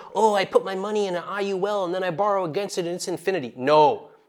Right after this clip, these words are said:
that's all fees. If it's too complicated for you to understand, it's not right to invest in. One last thing, insurance is not investing. Insurance is insurance.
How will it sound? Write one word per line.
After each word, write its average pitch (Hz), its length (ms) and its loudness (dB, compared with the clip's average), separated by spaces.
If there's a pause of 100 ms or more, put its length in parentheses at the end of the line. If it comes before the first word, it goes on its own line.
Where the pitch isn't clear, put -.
that's 156 180 6
all 185 280 10
fees. 190 440 2
If 156 180 0
it's - 140 0
too 285 280 6
complicated 220 840 2 (240)
for 135 140 -4
you 143 160 -2
to 196 120 8
understand, 196 600 0 (340)
it's - 300 -4
not 127 640 -2 (200)
right 123 500 2
to 110 120 -2
invest 95 420 -2
in. - 60 -18 (880)
One 196 160 2
last 185 180 0
thing, 123 200 0
insurance 190 420 0
is 135 100 -2
not 151 160 4
investing. 113 500 -2
Insurance 165 440 0
is 131 260 -4
insurance. 127 1080 -2